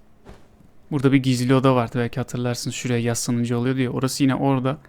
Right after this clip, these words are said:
Ama biz itemleri aldığımız için orada zaten. Oraya girmenin bir anlamı yok. Bir skill'leri şey yapayım.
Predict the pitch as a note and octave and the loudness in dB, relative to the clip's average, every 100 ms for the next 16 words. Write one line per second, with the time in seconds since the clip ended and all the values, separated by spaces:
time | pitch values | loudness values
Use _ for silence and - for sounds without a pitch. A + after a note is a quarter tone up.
0 | - - - D3+ B2 A#2+ - B2+ B2 B2 | -20 -20 -10 -6 -4 -4 -2 2 2 2
1 | B2 C3+ C3 A#2+ - C3 A2+ A#2 A2+ A2+ | 2 4 4 2 -4 -4 -4 -4 -6 -6
2 | - C3+ - _ _ _ _ _ - C#3 | -6 -10 -10 _ _ _ _ _ -8 -4
3 | A#2 A2+ A#2+ A2+ A#2+ A#2+ A2+ A2+ A2+ A2 | -4 -2 -2 -2 -4 -2 -4 -4 -6 -8
4 | - - - - - - - - - - | -14 -20 -20 -20 -20 -20 -20 -20 -20 -20
5 | - - - - - - - - - - | -20 -20 -20 -20 -20 -20 -20 -20 -20 -20
6 | - A#2 - - - - - - - - | -20 -20 -20 -20 -20 -20 -20 -20 -20 -20
7 | - - - - C#3+ C3 A#2+ - - C#3+ | -14 -10 -8 -6 -4 -2 -2 -4 -6 -4
8 | A#2+ - B2+ B2+ | -6 -4 -6 -6